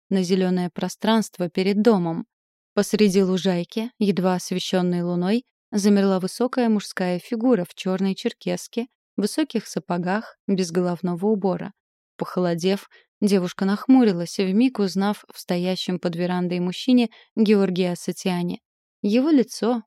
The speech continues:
загорелое, с жесткими чертами, было чуть приподнято, и он явно смотрел на нее. Он стоял неподвижно, словно темное, угрожающее изваяние, и казался призраком в пустынном саду.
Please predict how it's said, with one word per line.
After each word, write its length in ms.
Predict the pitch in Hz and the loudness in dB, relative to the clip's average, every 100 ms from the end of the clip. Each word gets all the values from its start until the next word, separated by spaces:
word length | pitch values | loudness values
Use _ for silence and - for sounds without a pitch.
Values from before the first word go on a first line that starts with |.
| _ | _
загорелое, 840 | 185 185 180 180 190 226 180 175 | -6 -2 0 0 0 0 -2 -4
с 80 | 175 | -8
жесткими 600 | 170 220 240 _ 202 185 | -2 -2 -2 _ -4 -4
чертами, 640 | - 180 - 208 240 226 220 _ _ | -4 -8 -4 0 2 2 -2 _ _
было 400 | - 208 196 190 | 0 2 4 2
чуть 260 | - 180 - | -2 -8 -4
приподнято, 760 | 214 247 247 185 170 165 175 - _ - | -4 0 0 0 -2 -6 -8 -10 _ 0
и 120 | 214 | 2
он 120 | 190 | 2
явно 440 | 180 175 170 196 | 2 -2 -2 -4
смотрел 520 | 240 - 180 240 254 196 | -4 -6 -4 0 2 2
на 80 | |
нее. 340 | 175 180 180 180 - _ _ _ | -2 -2 -2 -6 -12 _ _ _
Он 120 | 320 | -2
стоял 460 | 320 - 240 254 262 | 0 0 0 2 2
неподвижно, 800 | 208 190 240 220 208 175 175 185 | 2 0 -2 2 0 0 -4 -4
словно 440 | - 202 180 185 | -4 -4 -2 -4
темное, 560 | 175 - 196 220 190 175 | -4 -4 0 2 2 -2
угрожающее 840 | - 190 185 180 185 180 - 190 | -4 -4 -4 -2 -2 -2 -2 -2
изваяние, 640 | 185 170 220 226 196 175 175 - - - | -2 -2 0 0 0 -2 -4 -10 -20 -12
и 80 | 190 | -4
казался 500 | 190 180 180 - 180 | -2 0 -2 -4 -6
призраком 600 | - 196 175 175 - 175 | 0 0 0 -4 -6 -8
в 100 | - | -8
пустынном 560 | 180 - 180 175 175 | -12 -6 -4 -2 -4
саду. 400 | - 185 180 175 | -4 -4 -2 -4